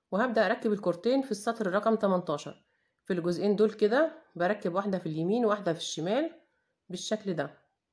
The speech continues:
طبعًا ممكن تستغني عن واحدة منهم وتركبي واحدة فوق كده، أو تركبي الاتنين حسب ما انت عايزة. هنبدأ ندخل بإبرة الكروشيه جوه الطاقية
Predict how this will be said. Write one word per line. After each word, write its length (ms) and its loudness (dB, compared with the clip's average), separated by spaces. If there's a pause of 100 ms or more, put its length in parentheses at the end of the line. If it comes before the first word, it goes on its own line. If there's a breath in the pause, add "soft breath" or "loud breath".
(500)
طبعًا 240 4
ممكن 280 2
تستغني 400 2
عن 120 2
واحدة 240 2
منهم 260 4
وتركبي 440 0
واحدة 260 2
فوق 300 -2
كده، 320 2 (400 loud breath)
أو 80 4
تركبي 420 2
الاتنين 380 4
حسب 280 -2
ما 80 2
انت 140 -2
عايزة. 340 0 (840 soft breath)
هنبدأ 380 4
ندخل 300 4
بإبرة 300 0
الكروشيه 420 0
جوه 180 4
الطاقية 640 0